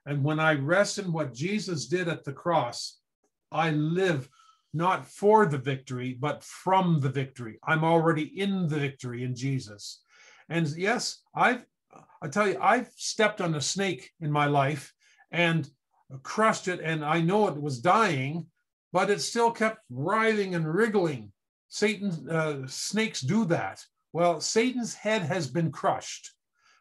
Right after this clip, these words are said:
and he's still writhing and wriggling, but the day will come when he'll end up in the lake of fire, and it'll be totally over. So even though we do see activity from Satan, we'll say, "I tell you, he's finished.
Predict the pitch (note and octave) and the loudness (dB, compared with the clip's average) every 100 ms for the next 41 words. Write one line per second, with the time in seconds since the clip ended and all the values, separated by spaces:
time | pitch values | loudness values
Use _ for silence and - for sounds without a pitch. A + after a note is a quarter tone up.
0 | _ D3 D#3+ D#3+ E3+ G3 - G#3 G#3 F3 | _ -8 -2 0 0 -2 -4 2 2 2
1 | E3+ F#3+ G3 E3+ F3+ E3 D#3 C#3+ C#3 B2 | 4 4 2 -2 -6 -4 -2 -2 -2 -2
2 | C3+ C3 A#2+ E3 F#3 G3+ G3+ D#3+ G#2+ G2+ | -4 -6 0 0 2 -2 -2 -6 -6 -10
3 | _ _ _ - C#3 C3 E3+ D#3+ - E3 | _ _ _ -8 -6 2 2 2 0 -2
4 | D#3+ D#3 C3+ C3 C3 D3+ C#3 C3 - D#3 | 0 -2 -2 -2 0 0 -2 -10 -2 0
5 | C3+ C3 B2+ _ _ _ C3 C3 C3+ B2+ | 2 -2 -6 _ _ _ -4 -2 -2 -4
6 | B2 - - F3 E3+ E3 D#3+ D3+ C#3+ A2+ | -6 -10 0 2 2 0 -2 -2 -4 -4
7 | G#2+ - _ _ - D#3+ D#3 G3+ G#3+ F3+ | -8 -16 _ _ -6 -6 -4 -4 -2 0
8 | G3 F#3 D#3+ C#3+ F3 C#3 - _ - - | 0 2 2 2 0 -2 -6 _ -8 -4
9 | G3+ F#3 D#3+ D#3 - - A3 E3+ D3 C#3+ | -4 -2 -2 -2 -4 -4 0 2 0 -2
10 | - D3+ C3+ - F#3+ C#3 B2+ B2+ C3 - | -4 -4 -2 -2 -2 -2 -6 -4 -4 -4
11 | C#3+ A#2 A2 _ _ _ _ C3+ C3+ E3 | -4 -6 -10 _ _ _ _ -6 -2 2
12 | D#3 C#3 - _ - E3+ - - D3 A2+ | 2 2 -4 _ -4 -2 -2 -4 -4 -4
13 | - - | -8 -12